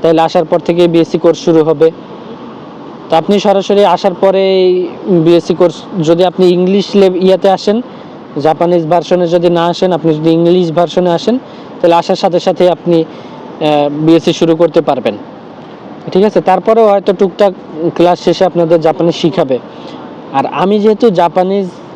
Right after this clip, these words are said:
সিস্টেমে আসছি, আমি এসে দুই বছর জাপানিজ ল্যাঙ্গুয়েজে জাপানিজ ভাষা শিখছি, এরপরে আমি পরের, আহ, পড়াশোনা করছি।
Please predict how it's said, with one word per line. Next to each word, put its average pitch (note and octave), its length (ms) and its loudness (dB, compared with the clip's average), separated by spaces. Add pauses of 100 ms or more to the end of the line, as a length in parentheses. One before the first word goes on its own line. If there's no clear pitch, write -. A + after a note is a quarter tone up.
(420)
সিস্টেমে G3 420 2
আসছি, F#3 380 0
আমি E3 320 0 (200)
এসে D#3 260 2
দুই D#3 200 4
বছর D#3+ 240 2
জাপানিজ D#3 480 0
ল্যাঙ্গুয়েজে D3+ 520 2
জাপানিজ C#3+ 400 0
ভাষা D3+ 260 0
শিখছি, F#3+ 440 0 (680)
এরপরে G3+ 400 2
আমি F3+ 320 0 (420)
পরের, E3+ 280 4
আহ, D3+ 420 -2 (100)
পড়াশোনা D#3 400 0
করছি। E3 380 2